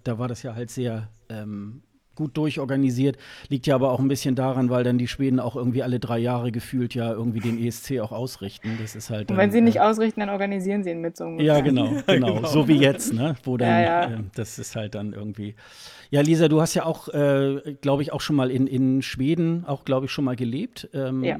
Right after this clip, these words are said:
Speaker 1: und, äh, da ist natürlich die Euphorie, äh, für den E S C ja irgendwie besonders groß.
Speaker 2: Mhm.
Speaker 1: Ähm,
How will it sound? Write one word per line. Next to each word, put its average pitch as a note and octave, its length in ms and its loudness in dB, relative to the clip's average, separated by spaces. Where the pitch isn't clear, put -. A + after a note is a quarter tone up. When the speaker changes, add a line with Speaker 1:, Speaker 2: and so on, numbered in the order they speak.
Speaker 1:
und, B2+ 440 0
äh, A#2+ 400 0
da C3+ 180 0
ist C#3+ 200 -4
natürlich D#3+ 400 0
die D3+ 160 -2
Euphorie, D3+ 680 2
äh, C3 360 0
für C#3+ 180 -8
den C3+ 160 0
E C3 120 0
S - 180 -4
C D3+ 160 -4
ja C3 220 0
irgendwie B2 300 -2
besonders C3 520 -4
groß. G#2 500 -10
Speaker 2:
Mhm. E3 320 -14
Speaker 1:
Ähm, A#2 920 -2